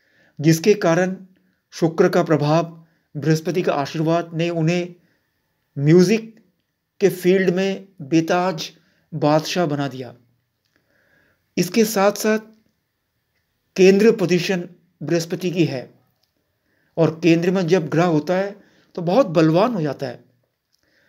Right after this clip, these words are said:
और बृहस्पति और शुक्र में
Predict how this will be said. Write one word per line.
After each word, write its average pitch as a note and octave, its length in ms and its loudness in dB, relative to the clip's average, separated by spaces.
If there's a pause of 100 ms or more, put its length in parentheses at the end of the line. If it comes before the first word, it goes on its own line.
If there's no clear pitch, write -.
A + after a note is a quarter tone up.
(240)
और E3+ 220 4
बृहस्पति F3+ 640 2 (420)
और F#3+ 160 -2
शुक्र F3+ 400 0
में G#3 240 -2